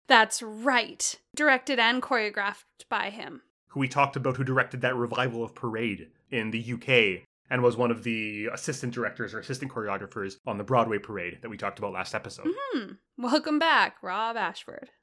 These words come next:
Speaker 1: Uh, music direction by Brent Allen Huffman, and then the associate M D was Jason Michael Webb. And then, of course, as I always say, many million bajillion wonderful, intelligent, gifted, hardworking assistants.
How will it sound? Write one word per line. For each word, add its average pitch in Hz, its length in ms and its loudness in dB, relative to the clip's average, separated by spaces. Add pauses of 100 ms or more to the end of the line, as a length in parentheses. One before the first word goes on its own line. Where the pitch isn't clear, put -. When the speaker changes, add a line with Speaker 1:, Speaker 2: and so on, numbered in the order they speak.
(220)
Speaker 1:
Uh, 240 260 8
music 311 440 8
direction 254 560 4
by 190 180 4
Brent 254 340 4
Allen 220 320 4
Huffman, 359 640 2 (180)
and 240 160 0
then 233 140 2
the 214 140 -4
associate 285 800 0
M 262 240 0
D 254 240 -4
was 247 200 -4
Jason 277 440 -2
Michael 247 360 -4
Webb. 330 360 0 (180)
And 247 140 0
then, 233 320 0
of 247 140 -4
course, 330 360 2
as 196 180 -2
I 202 120 0
always 208 260 -2
say, 285 260 -2
many 247 480 -2
million 226 480 -6
bajillion 214 680 -4
wonderful, 233 880 -2
intelligent, 208 800 -4
gifted, 202 640 -4 (160)
hardworking 202 540 -4
assistants. - 720 -10